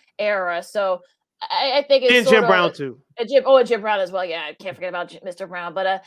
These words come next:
Speaker 1: yeah, it's definitely kind of, like, sort of, like, they were sort of, like, you know, I know people won't want, you know, sports out of, you know, politics out of sports, but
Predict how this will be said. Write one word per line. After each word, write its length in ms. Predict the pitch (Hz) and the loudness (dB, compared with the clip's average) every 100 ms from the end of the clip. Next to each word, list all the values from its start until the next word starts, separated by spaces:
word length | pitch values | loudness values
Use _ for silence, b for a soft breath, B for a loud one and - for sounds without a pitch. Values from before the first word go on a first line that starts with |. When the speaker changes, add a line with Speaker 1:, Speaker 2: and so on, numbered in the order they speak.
| b - | b -4
Speaker 1:
yeah, 200 | 339 294 | 0 2
it's 100 | 359 | 0
definitely 560 | 508 453 392 370 339 - | -4 -4 -8 -6 -6 -6
kind 240 | 320 294 | -4 -2
of, 100 | 269 | 0
like, 220 | 247 233 | -2 -4
sort 220 | - 240 | -4 -4
of, 60 | 220 | -2
like, 160 | 214 214 | -4 -2
they 120 | 247 | 0
were 100 | 254 | -2
sort 220 | 262 240 | -2 -2
of, 20 | |
like, 180 | 226 - _ | -4 -6 _
you 120 | 190 | -8
know, 100 | 190 b b _ 233 | -8 b b _ 2
I 80 | |
know 180 | 302 285 277 | 6 6 4
people 340 | 285 254 262 240 | -4 4 4 4
won't 220 | 233 220 | -4 -4
want, 260 | 233 220 - | -4 -4 -6
you 80 | 208 | -4
know, 100 | 202 | -4
sports 360 | - 233 214 | 0 0 0
out 160 | 190 214 | 0 -2
of, 80 | 202 - 214 | -2 -8 -8
you 60 | |
know, 180 | 190 175 - | -6 -8 2
politics 320 | 240 233 202 | 4 4 0
out 160 | 202 196 | -2 -2
of 80 | |
sports, 400 | - 240 226 202 - | -2 2 2 0 0
but 240 | 196 | 0